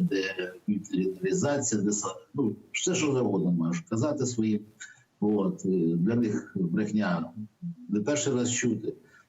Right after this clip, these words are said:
Тому от, хай каже своїм все, що завгодно, виводить війська, і все він збереже і Росію, і, е, свою владу. От те, що в нього є вибір.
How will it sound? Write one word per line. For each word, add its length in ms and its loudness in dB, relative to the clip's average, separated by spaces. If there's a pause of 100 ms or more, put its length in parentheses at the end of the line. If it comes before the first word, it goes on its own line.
(160)
Тому 540 2
от, 140 0 (480)
хай 280 0
каже 220 2
своїм 300 2
все, 160 0
що 180 0
завгодно, 680 2
виводить 480 0
війська, 420 0
і 80 2
все 240 0
він 180 2
збереже 440 0
і 140 2
Росію, 680 0
і, 300 2 (540)
е, 240 2
свою 280 2
владу. 260 -2 (800)
От 360 0 (200)
те, 160 4
що 180 2
в 60 2
нього 280 2
є 180 2
вибір. 220 0